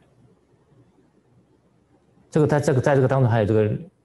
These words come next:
这个利嘴，哦，嘴巴很利的这个小虫子啊，在，在那个粪秽池里面去不断不断去吃众生的肉。好，这个就是腐蚀泥或者粪秽泥。然后再来这个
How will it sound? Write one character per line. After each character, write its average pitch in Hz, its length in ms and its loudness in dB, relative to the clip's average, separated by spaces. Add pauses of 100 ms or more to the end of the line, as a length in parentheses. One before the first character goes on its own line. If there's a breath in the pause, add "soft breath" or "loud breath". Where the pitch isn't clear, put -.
(140)
这 127 80 -4
个 113 80 0
利 127 240 2
嘴， - 340 -6
哦， 92 100 -10
嘴 101 120 -4
巴 117 100 -4
很 101 180 0
利 123 120 2
的 95 100 0
这 90 80 -4
个 98 80 2
小 82 220 -6
虫 92 200 -2
子 92 200 -2
啊， 87 180 -6 (760)
在， 107 180 -6
在 117 160 -4
那 110 80 -2
个 104 260 -2 (1200)
粪 131 160 0
秽 113 120 0
池 - 180 -6
里 85 100 -2
面 92 160 0
去 107 160 -6 (160)
不 117 100 -2
断 107 100 -2
不 95 100 -4
断 98 120 -2
去 101 80 0
吃 110 500 -6 (640)
众 110 180 -4
生 104 80 0
的 90 120 0
肉。 90 200 -4 (1600)
好， - 180 -10
这 113 100 -2
个 101 60 2
就 101 80 2
是 101 300 -2 (500 loud breath)
腐 - 300 -6
蚀 120 160 -2
泥 95 200 2
或 98 140 -4
者 95 100 0
粪 104 200 -4
秽 101 120 0
泥。 90 240 -4 (2000 soft breath)
然 127 120 0
后 151 220 0
再 143 200 -2
来 120 140 0
这 117 100 -4
个 120 500 0